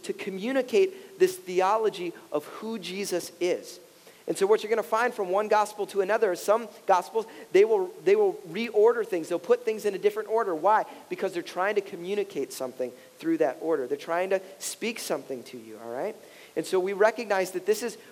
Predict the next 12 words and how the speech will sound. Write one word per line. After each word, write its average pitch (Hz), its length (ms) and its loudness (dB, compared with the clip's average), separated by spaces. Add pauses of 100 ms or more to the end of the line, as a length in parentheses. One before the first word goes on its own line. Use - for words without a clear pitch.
what 190 180 4
the 185 60 -4
gospels 185 480 0
are 170 220 -2
doing. 160 360 0
They 165 140 2
are 156 80 2
writing 185 380 2
this 175 200 -2 (640)
historical 196 680 0 (220)
theology. 175 640 2
Now, 156 260 0